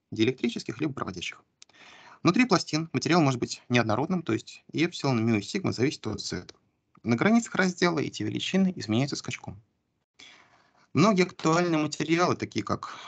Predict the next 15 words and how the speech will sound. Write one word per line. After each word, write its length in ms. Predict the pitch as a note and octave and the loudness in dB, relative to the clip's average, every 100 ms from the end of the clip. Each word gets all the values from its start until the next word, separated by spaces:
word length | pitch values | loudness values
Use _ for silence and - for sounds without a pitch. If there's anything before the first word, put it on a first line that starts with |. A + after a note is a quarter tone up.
| - | -6
кремний, 440 | - B2 B2 A#2 G#2 | 0 2 4 2 0
германий, 540 | - G#2+ G2 G#2+ G2 | -2 -2 0 0 -2
тантал 500 | C3 A#2 G2 G2+ F#2 - _ - _ | -4 -2 2 0 -2 -8 _ -20 _
и 120 | A2 A2+ | -6 -4
их 220 | G#2+ - | -4 -6
оксиды, 400 | - - - - - _ _ - | -6 -4 -4 -4 -12 _ _ 0
имеют 480 | A#2+ F3+ A3+ A3+ - | 4 4 4 0 -6
частотную 520 | - - D3+ D3 A2 | -4 -2 -2 2 2
дисперсию 480 | G#2+ - F#2 - G2 | 2 0 -2 -2 -4
диэлектрической 500 | G2 - C3 - A#2 | -4 -2 -4 -2 -4
проницаемости. 680 | G#2+ G#2 - F#2 E2 - - _ _ _ _ _ - - - - - - | -2 -2 -2 -4 -6 -12 -20 _ _ _ _ _ -20 -20 -20 -20 -4 0
Эффект 340 | C#3+ G3+ - | 4 4 4
обусловленный 420 | E3 E3 F3+ E3 E3 | 0 2 4 4 2
пространственной 520 | D#3+ - F#3 F#3 A#2 | -2 2 2 4 0
дисперсией, 640 | G#2+ - G2 - - - | -2 -2 0 0 -6 -10